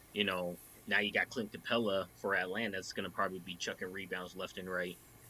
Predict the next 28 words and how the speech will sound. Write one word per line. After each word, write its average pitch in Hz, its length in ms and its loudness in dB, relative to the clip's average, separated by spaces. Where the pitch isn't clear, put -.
You - 80 -6
still - 160 2
gotta 95 140 0
worry 101 140 4
about 92 160 0
someone 95 220 -2
like 90 140 -4
Trae 101 240 2
Young, 107 240 0
who 104 100 -6
can 92 160 -6
just 90 180 -2
shoot - 180 -4
from 92 180 -6
anywhere 92 400 -2
as 85 240 -4
well. 98 340 0
Um, 82 260 -6
c-, 107 100 -6
can 110 180 -2
you 98 140 2
expect - 520 0
Ben 104 180 2
Simmons 107 380 0
to - 40 -6
get 104 220 0
you - 60 -6
triple - 320 -2